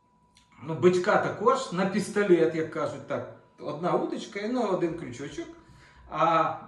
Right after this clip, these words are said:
е, іншу рибу, ставриду, луфаря, е, оселедець, е, саргана я ловлю,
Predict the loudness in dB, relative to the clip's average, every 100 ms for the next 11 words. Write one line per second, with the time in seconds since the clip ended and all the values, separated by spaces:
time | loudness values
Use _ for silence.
0 | -14 -10 -6 -2 -2 -2 -4 -4 -2 0
1 | 0 0 -4 -8 -12 -18 -14 -4 0 2
2 | 2 2 2 2 0 -4 -6 -12 -20 _
3 | -8 -6 -4 -2 2 4 4 2 -4 -12
4 | -20 _ _ _ -8 -6 -4 -4 -4 -4
5 | -2 2 4 4 0 -6 -8 -6 -6 -6
6 | -10 -14 -20 -10 -8 -4 -2 -2 0 0
7 | 0 0 2 2 0 -2